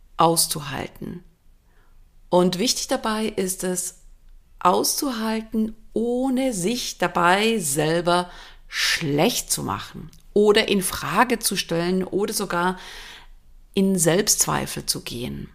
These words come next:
Und deswegen bedeutet Ambiguitätstoleranz genau diese Fähigkeit,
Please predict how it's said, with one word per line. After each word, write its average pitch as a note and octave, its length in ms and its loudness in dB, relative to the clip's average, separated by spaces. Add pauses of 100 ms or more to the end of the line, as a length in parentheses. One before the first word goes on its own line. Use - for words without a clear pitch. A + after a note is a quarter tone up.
(960)
Und F3+ 320 2
deswegen A#3+ 420 0
bedeutet F3 640 -2
Ambiguitätstoleranz E3+ 2000 -2 (560)
genau F3+ 460 0
diese G3 320 -4
Fähigkeit, F#3 1000 -2